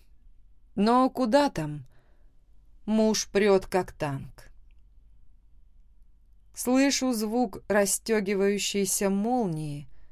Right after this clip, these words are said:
и меня срывает в истерику. Я захлебываюсь слезами, рвано хватаю воздух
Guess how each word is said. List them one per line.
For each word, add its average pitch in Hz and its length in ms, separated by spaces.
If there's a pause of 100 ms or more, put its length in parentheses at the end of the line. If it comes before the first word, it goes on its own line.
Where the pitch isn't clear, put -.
(760)
и 240 120
меня 233 520
срывает 185 800
в 175 140
истерику. 151 840 (1600)
Я 226 280
захлебываюсь 196 1000
слезами, 190 840 (800)
рвано 226 500
хватаю 180 600
воздух 208 720